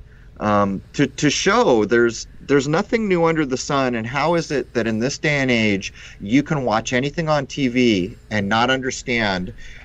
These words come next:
things like frequency? You're not immune to that,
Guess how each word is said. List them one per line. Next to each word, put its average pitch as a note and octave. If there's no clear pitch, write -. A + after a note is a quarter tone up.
things A#2
like G#2+
frequency? G#2
You're A#2
not F3+
immune G#2
to F#2
that, F#2